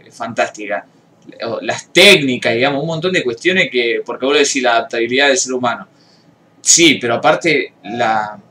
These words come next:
cómo se ha mecanizado el hecho de llegar a ese aprendizaje y todo eso es, es increíble.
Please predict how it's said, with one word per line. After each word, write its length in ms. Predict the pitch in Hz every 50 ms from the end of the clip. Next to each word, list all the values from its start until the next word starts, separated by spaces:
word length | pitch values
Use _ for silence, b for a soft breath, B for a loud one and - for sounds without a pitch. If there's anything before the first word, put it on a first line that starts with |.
| _ _ _
cómo 220 | - 151 160 160 151
se 180 | - - 147 156
ha 140 | 151 156 151 147
mecanizado 800 | 135 131 131 127 123 123 127 123 127 127 127 - 165 170 160
el 80 | 151 151
hecho 200 | 160 156 - 170
de 60 | 143 131
llegar 280 | 127 - 127 135 151 156
a 40 |
ese 140 | 151 143 131
aprendizaje 800 | 123 127 123 127 127 139 135 127 127 123 - 156 160 160 127 127
y 40 | 123
todo 120 | 143 151
eso 180 | 190 - - 160
es, 160 | 143 135 131 - _ _
es 160 | - 107 123 127
increíble. 600 | 123 120 117 - 127 131 123 117 104 101 98 -